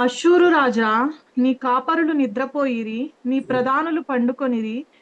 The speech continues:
Speaker 2: ఉమ్.
Speaker 1: నీ జనులు పర్వతముల మీద చెదరిపోయిరి,
Speaker 2: ఉమ్.
Speaker 1: వారిని సమకూర్చువాడొకడునూ లేడు.
Speaker 2: ఆ, ఎందుకంటే దేవుని ఉగ్రత వారికి విరోధంగా ఉన్నప్పుడు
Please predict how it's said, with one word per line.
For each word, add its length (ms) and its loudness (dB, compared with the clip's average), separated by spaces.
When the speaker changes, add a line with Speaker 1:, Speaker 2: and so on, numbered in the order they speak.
Speaker 2:
ఉమ్. 120 -2
Speaker 1:
నీ 140 2
జనులు 440 0
పర్వతముల 600 -4
మీద 240 0
చెదరిపోయిరి, 1080 -6
Speaker 2:
ఉమ్. 100 0
Speaker 1:
వారిని 320 0
సమకూర్చువాడొకడునూ 1200 -4
లేడు. 480 -4
Speaker 2:
ఆ, 360 0
ఎందుకంటే 440 0
దేవుని 420 2
ఉగ్రత 360 0
వారికి 420 0
విరోధంగా 560 0
ఉన్నప్పుడు 720 -2